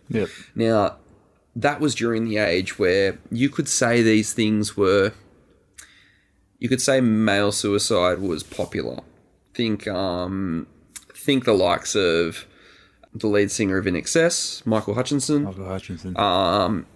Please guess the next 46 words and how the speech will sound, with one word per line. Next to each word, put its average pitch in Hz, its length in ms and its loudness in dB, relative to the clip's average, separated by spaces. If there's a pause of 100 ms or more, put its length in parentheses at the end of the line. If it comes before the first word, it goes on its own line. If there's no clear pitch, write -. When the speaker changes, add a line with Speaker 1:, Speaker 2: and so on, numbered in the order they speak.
(240)
Speaker 2:
you 127 100 0
know, 73 140 -4
there's, - 120 -14
there 117 380 -4
was 110 80 -4
quite 110 160 2
a - 20 -2
few 78 160 0
others 80 220 0
that 110 60 0
I'm 104 60 0
not 95 120 2
gonna - 0 - (220)
Speaker 1:
Twenty-seven - 20 -6
Speaker 2:
sit - 120 -6
there 87 100 -2
and 73 100 -6
Speaker 1:
Club, 78 80 -2
Speaker 2:
name. 110 100 -6
Speaker 1:
Kurt 101 200 -4
Cobain. 95 380 -2 (200)
Speaker 2:
Yeah, 107 220 2 (140)
Kurt 113 200 0
Cobain 101 340 0
is 101 120 -2
pretty 110 240 0
much 87 180 -2
in 110 60 0
the - 20 2
exact 98 260 -2
same 98 220 0
era 98 260 2
as 90 160 -6
well. 107 400 2 (360)
It 131 40 0
was 156 140 4
very 175 300 4
on 117 120 4
topic 101 360 -2
and 107 80 0
very 104 240 4
on 95 160 -2
trend, 98 500 -2
and 90 140 -4
I 95 80 -2
guess, 98 480 -2